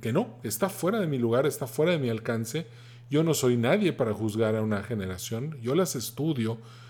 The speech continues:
las analizo, veo lo que vivieron en, en su infancia, que eso es importantísimo, para poder de-, después entender al joven, al adulto y al viejo. Pero siempre hay que observar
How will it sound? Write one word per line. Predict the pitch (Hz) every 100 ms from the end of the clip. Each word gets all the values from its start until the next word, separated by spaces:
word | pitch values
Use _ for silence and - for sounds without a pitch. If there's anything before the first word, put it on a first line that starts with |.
| -
las | 113 104 117
analizo, | 104 101 131 165 - 117 - - - -
veo | 123 190
lo | 190
que | -
vivieron | 127 113 117 147 139 117
en, | 107 101
en | - 104
su | 98 110
infancia, | 98 95 139 139 - 127 131
que | 98
eso | -
es | 104 -
importantísimo, | 104 95 101 98 95 92 135 123 - 107 - - - - - - -
para | - 107 107
poder | 113 123
de-, | 117 101 - -
después | 104 - 123 120
entender | 120 104 101 101 101
al | 95
joven, | - 120 120 156 165 - - - - -
al | 104 98
adulto | 98 117 123 -
y | 120
al | 92 92
viejo. | 104 107 - - - - - - -
Pero | 104 104
siempre | - 170 175 151 - - - - - - - - - - -
hay | 131 135
que | -
observar | 151 - 113 98 120 143